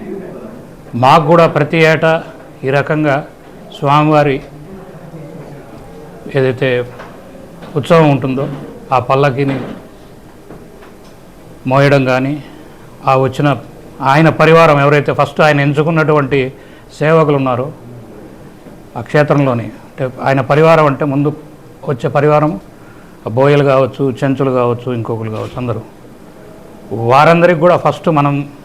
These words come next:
వారు చేసుకునే సేవకు మనం తిరిగి సేవ చేసుకోవడం అంటే, ముందు వారికి అన్నప్రసాదనం పెట్టడం, అనంతరం అన్నదానం చేయడం కానీ, ఇతరత్ర అందరితో పంచుకోవడం అనేది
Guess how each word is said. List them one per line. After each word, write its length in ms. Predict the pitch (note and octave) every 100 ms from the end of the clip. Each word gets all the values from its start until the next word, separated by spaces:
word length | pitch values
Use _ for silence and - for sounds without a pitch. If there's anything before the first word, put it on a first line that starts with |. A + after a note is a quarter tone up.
| -
వారు 260 | B2 D3 C#3
చేసుకునే 360 | D3+ - D#3 D3
సేవకు 540 | C#3+ C#3 C#3+ - C#3+ - -
మనం 400 | B2 C3+ D3 D3 - - - -
తిరిగి 220 | D#3 D#3
సేవ 240 | - C#3+ C#3
చేసుకోవడం 480 | C3+ A2+ - B2+
అంటే, 160 | B2 A#2+
ముందు 200 | B2+ C3+
వారికి 500 | C3+ C3 C#3 C3 B2 B2 - - - - -
అన్నప్రసాదనం 760 | C3 C#3+ D3+ C#3 B2+ B2+ B2+ - - - B2+
పెట్టడం, 300 | A#2 B2 B2+ - - - - - - - - - -
అనంతరం 480 | C3 C#3+ C#3 C#3+ B2+ - - - -
అన్నదానం 460 | B2+ C3 C3 C3 B2
చేయడం 280 | B2 B2 A#2+
కానీ, 260 | A#2 A#2 C3+ - - -
ఇతరత్ర 480 | A#2+ B2+ B2 - - - - - - - - -
అందరితో 480 | B2 D3 - C#3+ C3+ - - -
పంచుకోవడం 480 | C#3 C3+ - D3 C#3
అనేది 260 | B2+ B2